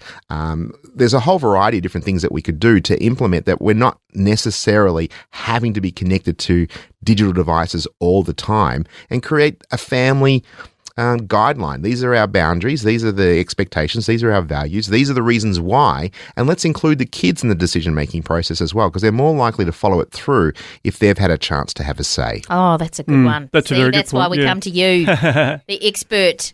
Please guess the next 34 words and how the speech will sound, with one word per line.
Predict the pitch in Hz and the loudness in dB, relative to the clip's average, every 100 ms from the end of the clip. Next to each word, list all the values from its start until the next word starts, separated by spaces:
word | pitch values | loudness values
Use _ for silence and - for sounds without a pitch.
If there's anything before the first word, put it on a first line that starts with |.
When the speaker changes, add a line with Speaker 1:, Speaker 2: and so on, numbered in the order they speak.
| _ | _
Speaker 3:
Yeah, | 135 139 135 | 0 2 2
it's | 165 - | -2 0
very | 226 254 | 0 2
true. | - 196 160 | 0 2 2
And | |
I | 165 | 2
think, | 202 175 - _ _ | 0 -2 -6 _ _
you | 175 | 2
know, | 180 | 2
obviously, | 196 180 185 160 151 143 _ _ 151 | 2 0 2 4 2 -2 _ _ 0
um, | 143 139 139 139 202 220 | 2 2 2 -2 -4 -4
you | 175 | 0
know, | 147 151 | 0 2
leading | 180 214 185 | 2 4 4
by | 147 139 | 4 2
example | 123 156 143 | 2 0 0
is | 123 | 0
important, | 127 175 190 139 | 0 2 2 2
'cause | 147 | -2
if | 147 | 0
you, | 180 190 175 170 | 4 4 4 2
you | 156 | 0
know, | |
mum | 147 170 | 2 2
and | 143 | 2
dad | 135 160 | 2 2
have | 151 | 2
got | 151 - | -2 -4
the | 143 | -4
phone | 151 147 | 0 2
in | 139 | 2
their | 139 127 | 2 2
Speaker 2:
Mm. | |
Speaker 3:
hand, | 147 147 147 | 2 2 2